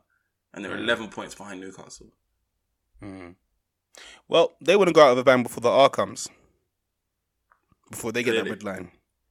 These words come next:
Speaker 2: Hmm. Pereira wants a new club. He, he needs to get tapped up. He has to get tapped up. He cannot.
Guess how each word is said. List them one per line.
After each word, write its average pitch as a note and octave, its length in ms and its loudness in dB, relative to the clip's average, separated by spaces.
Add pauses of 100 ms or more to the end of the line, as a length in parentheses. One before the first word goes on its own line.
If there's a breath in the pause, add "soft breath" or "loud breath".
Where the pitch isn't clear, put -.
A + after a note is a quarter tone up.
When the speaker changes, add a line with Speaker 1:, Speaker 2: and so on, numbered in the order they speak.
(360)
Speaker 2:
Hmm. C3 100 -10 (1080)
Pereira C3+ 460 4
wants A#2+ 220 -4
a B2 40 -6
new A#2+ 160 -2
club. C#3+ 300 2 (320)
He, B2+ 140 -12 (100)
he A#2+ 160 -6
needs C#3+ 220 -2
to B2 60 -6
get A2 100 -8
tapped A#2 240 -6
up. - 300 -4 (840)
He C3+ 100 -12
has D3+ 260 -2
to - 100 -8
get A2 140 -12
tapped - 240 -10
up. G2+ 140 -14
He B2+ 120 -8
cannot. D3+ 360 -6